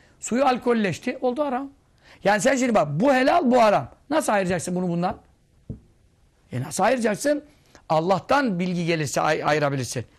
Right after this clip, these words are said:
Aklından çözemezsin diyor. O zaman ne oldu? Melekten aldığın hüküm, Resulullah melekten aldı ki teyzesiyle evlenemez. Haram, teyzesinin kızını alabilir, helal. Aldı melekten. Ne oldu bu hükümler?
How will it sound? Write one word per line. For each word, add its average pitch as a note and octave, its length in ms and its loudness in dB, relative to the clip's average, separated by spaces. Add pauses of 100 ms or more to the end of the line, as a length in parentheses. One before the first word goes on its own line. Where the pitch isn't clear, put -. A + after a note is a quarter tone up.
(120)
Aklından A3 520 0
çözemezsin E3 600 -2
diyor. - 120 -20 (600)
O F3+ 100 0
zaman A3 260 2
ne A#3+ 40 2
oldu? B3 460 2 (400)
Melekten G3+ 500 0
aldığın G3+ 360 2
hüküm, C#4 360 -2 (340)
Resulullah A3 340 0
melekten A3 460 0
aldı A3+ 280 2
ki F#3 200 -4 (200)
teyzesiyle F#3+ 760 0 (140)
evlenemez. F#3+ 720 0 (360)
Haram, B3 400 0
teyzesinin A3+ 480 0
kızını A3+ 320 0
alabilir, G#3 380 0
helal. G3+ 260 0 (380)
Aldı G3 220 -4
melekten. B3 480 -4 (340)
Ne G#3 60 4
oldu C#4 280 4
bu A3 120 4
hükümler? G#3+ 360 0